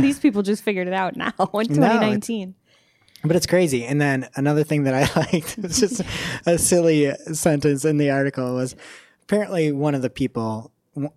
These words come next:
Speaker 2: they didn't wanna be identified by name, so it went by his, uh, a rapper name, I believe.
Speaker 1: Mm-hmm.
Speaker 2: Um,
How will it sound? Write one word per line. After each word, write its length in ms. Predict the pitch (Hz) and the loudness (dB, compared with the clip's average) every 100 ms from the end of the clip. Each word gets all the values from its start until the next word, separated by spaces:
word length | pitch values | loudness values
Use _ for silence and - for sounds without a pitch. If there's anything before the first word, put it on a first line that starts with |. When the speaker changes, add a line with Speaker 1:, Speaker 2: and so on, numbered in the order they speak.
| _ | _
Speaker 2:
they 320 | 147 151 147 | -20 -6 -2
didn't 120 | 156 147 | 0 0
wanna 140 | 127 | -2
be 220 | 117 113 - | -4 -4 -6
identified 440 | 113 113 107 104 | -4 -4 -4 -6
by 100 | 95 | -6
name, 320 | 98 98 92 | -6 -6 -6
so 120 | 90 | -6
it 40 | 104 | -8
went 100 | 95 | -8
by 100 | 95 | -8
his, 200 | 90 85 | -8 -8
uh, 320 | 95 90 - | -8 -10 -12
a 60 | 98 | -12
rapper 360 | 92 123 - 92 | -4 -4 -4 -10
name, 280 | 85 80 | -12 -14
I 80 | 87 | -14
believe. 420 | 87 90 87 85 - | -12 -10 -10 -12 -10
Speaker 1:
Mm-hmm. 420 | 262 302 - - | -8 -8 -12 -12
Speaker 2:
Um, 180 | 87 | -10